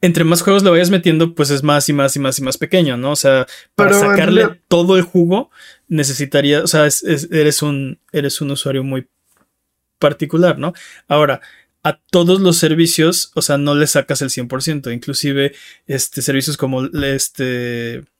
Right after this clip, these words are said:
Speaker 1: como, como
Speaker 2: El agua,
Speaker 1: Gold,
Speaker 2: la luz.
Speaker 1: como Gold de Xbox
Speaker 2: Ah.
Speaker 1: o como, este, eh, Plus de PlayStation o Game Pass. Hay muchas cosas ahí que nunca juegas, ¿no? Porque no te llama, porque no te gusta. Entonces también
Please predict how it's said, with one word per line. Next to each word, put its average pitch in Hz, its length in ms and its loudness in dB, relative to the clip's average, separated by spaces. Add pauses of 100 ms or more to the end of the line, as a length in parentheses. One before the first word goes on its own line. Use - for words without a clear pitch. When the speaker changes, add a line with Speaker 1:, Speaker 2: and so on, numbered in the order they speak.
(280)
Speaker 1:
como, 135 1120 -8
como 143 220 -4
Speaker 2:
El 123 100 6
agua, 117 260 4
Speaker 1:
Gold, 113 80 0
Speaker 2:
la 107 60 -4
luz. 117 160 0
Speaker 1:
como 143 260 -2
Gold 156 360 2
de 139 260 -4
Xbox 143 380 -2
Speaker 2:
Ah. 135 40 -4
Speaker 1:
o - 60 -8
como, 123 380 -8 (400)
este, - 1040 -8 (200)
eh, 135 720 -8
Plus 160 340 2
de 127 280 -4
PlayStation 139 640 -6
o 123 120 -8
Game 143 200 -4
Pass. 151 260 0 (240)
Hay 165 140 4
muchas 180 320 2
cosas 185 320 2
ahí 170 260 4
que 160 160 2
nunca 170 280 4
juegas, 160 420 -2
¿no? 180 280 -10
Porque 127 520 -12 (160)
no 151 320 -4
te 151 160 -2
llama, 147 280 -2
porque 135 220 -12
no 139 140 -6
te 151 100 -4
gusta. 151 360 -6 (380)
Entonces - 240 -4
también 139 540 -4